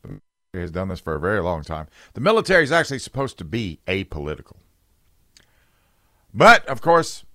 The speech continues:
they're not right now because we have diversity, equity, inclusion, and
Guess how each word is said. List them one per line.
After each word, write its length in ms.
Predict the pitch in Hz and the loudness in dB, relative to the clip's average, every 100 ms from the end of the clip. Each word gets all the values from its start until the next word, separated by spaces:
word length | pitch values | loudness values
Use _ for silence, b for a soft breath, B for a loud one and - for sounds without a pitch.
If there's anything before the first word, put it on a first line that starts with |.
| - | -6
they're 140 | 98 | -2
not 200 | 120 110 | 0 0
right 200 | 80 82 | -2 -4
now 180 | 82 92 | -2 -4
because 280 | 98 92 90 | -4 -6 -6
we 120 | 95 | -4
have 180 | 98 90 | -4 -6
diversity, 640 | 78 90 92 92 95 92 - | -6 -6 -6 -8 -8 -12 -12
equity, 420 | 82 - 80 71 | -14 -10 -10 -10
inclusion, 640 | 76 - 110 104 80 82 | -12 -12 -10 -10 -10 -12
and 300 | - 85 82 | -10 -8 -10